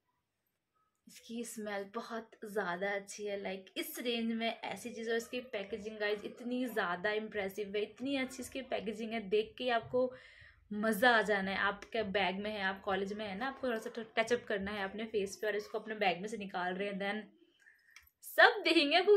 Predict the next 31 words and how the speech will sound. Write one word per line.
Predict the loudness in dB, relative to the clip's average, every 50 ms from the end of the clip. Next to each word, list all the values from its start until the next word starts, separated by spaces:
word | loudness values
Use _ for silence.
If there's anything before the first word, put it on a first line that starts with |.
| 10
कि | 12 12 12 12 12
है | 8 6 6 6 6 6
क्या | 6 6 6
ये | 6 6
और | 6 6
आप | 4 4 4 2
यूज़ | 2 2 4 4 2 2 0 2
क्या | 4 6 6 6
कर | 6 4 2 4
रहे | 4 2
हैं, | 2 2 -2
trust | 2 6 6 6 6 4 2 -2 -2
me। | -2 -2 -4 -4 -8 -14 -18 -16 -16 -16 -16 0 _
तो | 8 8 10
मैं | 8 8 6 6 6
इसको | 4 4 4 4
आपको | 4 4 4 4 4
लगा | 6 6 4 4
के | 2 0
दिखा | -2 -2 0 0 2
दूँ, | 2 0 0
ये | 2 4 4 4
हल्का | 6 6 6 6 6 4 2
सा | 4 4 2
है | 2 4 2 2
हमारा, | 2 2 2 2 2 4 2 2 0 -2
this | -4 -4 -4 -6
is | -4 -2 2 2
also | 4 2 2 0 -2 -4 -4 -4
for | -2 -2 0 0 -2 -2 -6 -2 0 2
blush। | 2 2 2 0 0 0 0 0